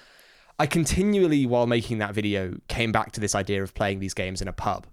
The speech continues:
mainly because of a very sanitized way I ended up playing them all for review, which was, like, sort of testing them in a just, a s-, like, "Hello, would one of you like to test out one of these wallet games?"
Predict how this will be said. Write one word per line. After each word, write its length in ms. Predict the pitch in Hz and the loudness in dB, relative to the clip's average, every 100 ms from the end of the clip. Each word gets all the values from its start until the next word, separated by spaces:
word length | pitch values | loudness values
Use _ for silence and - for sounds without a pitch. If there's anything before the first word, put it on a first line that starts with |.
| - - | -18 -2
mainly 400 | 147 151 175 165 | 2 4 4 4
because 300 | 135 135 117 | 2 0 0
of 80 | |
a 60 | 107 | 0
very 220 | 110 107 | 0 0
sanitized 760 | 98 - 117 113 - 107 104 107 | 0 0 0 0 -2 -2 -2 0
way 160 | 104 | 0
I 160 | 98 95 | 2 0
ended 160 | 98 101 | -2 -6
up 120 | - | -4
playing 280 | 104 95 95 | -2 -2 -2
them 100 | 92 | -6
all 380 | 87 90 92 - | -4 -4 -6 -10
for 160 | - 101 | -6 -4
review, 380 | 92 98 92 85 | -4 -2 -4 -4
which 100 | - | -10
was, 100 | 101 | -4
like, 120 | 101 | -4
sort 140 | - 101 | -4 -6
of 100 | 92 | -6
testing 500 | - 117 - 113 101 | -2 -2 -2 -6 -4
them 240 | 98 98 104 | -4 -6 -4
in 320 | 104 95 95 - | -4 -4 -8 -8
a 80 | |
just, 240 | 98 - - - | -6 -6 -8 -8
a 40 | 107 | -4
s-, 220 | - - | -4 -2
like, 380 | 98 90 - - _ | -4 -4 -8 -16 _
"Hello, 320 | 120 120 95 | 2 2 2
would 180 | 90 104 | 0 0
one 120 | 113 | 0
of 100 | 110 | 0
you 120 | 113 | 0
like 240 | 113 107 - | 0 0 -2
to 100 | 110 _ - | -10 _ -4
test 340 | 113 120 - | -2 -2 0
out 140 | 113 110 | -2 0
one 140 | 117 | 0
of 80 | 113 | 2
these 160 | 131 | 0
wallet 240 | 123 123 90 | 0 -2 -2
games?" 380 | 95 95 107 | -6 -6 -10